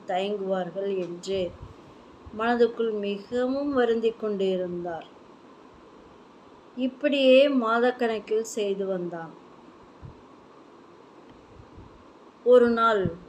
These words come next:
பேருந்தில் பயணம் செய்யும் பொழுது,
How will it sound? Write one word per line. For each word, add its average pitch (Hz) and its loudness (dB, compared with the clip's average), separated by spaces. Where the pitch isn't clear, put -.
பேருந்தில் 220 4
பயணம் 208 -4
செய்யும் 185 -6
பொழுது, 180 -2